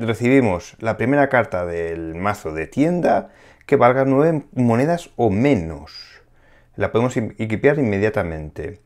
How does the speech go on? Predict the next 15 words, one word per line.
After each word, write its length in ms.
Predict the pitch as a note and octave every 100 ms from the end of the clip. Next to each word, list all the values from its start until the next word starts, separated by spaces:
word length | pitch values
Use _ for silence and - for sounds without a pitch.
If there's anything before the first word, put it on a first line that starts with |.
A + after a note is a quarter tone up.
| _ _ -
Después 540 | G2+ F#2 - A#2 C#3
ya 220 | - A2+
no 120 | A#2+ B2
se 180 | -
puede, 540 | G#2 - G#2+ C3 C#3+ -
eh, 240 | A#2 G2+ F2
usar 580 | E2+ - - A#2 - - -
esta 220 | G#2 -
acción. 460 | G2 - D#2+ F2 C3
Tenemos 280 | - E2+ F#2
que 140 | G#2
quitar 420 | F2+ E2 A#2 - - _ _
la 160 | G2+ G#2+
loseta 580 | G2 F#2 G#2 - A#2+ A2+
del 440 | F2+ D#2 F#2 G2+